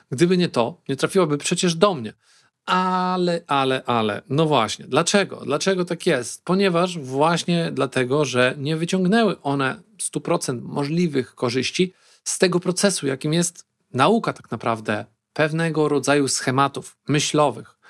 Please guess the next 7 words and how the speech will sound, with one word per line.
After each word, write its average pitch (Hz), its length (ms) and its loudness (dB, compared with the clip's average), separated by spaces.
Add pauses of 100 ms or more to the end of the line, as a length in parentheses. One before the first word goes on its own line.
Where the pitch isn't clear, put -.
(160)
życiowych, 139 640 0
schematów 139 640 -2
zachowań, 127 540 0
postępowania 135 840 -2 (420)
od 180 200 4
swojego 156 280 0
trenera. 156 460 0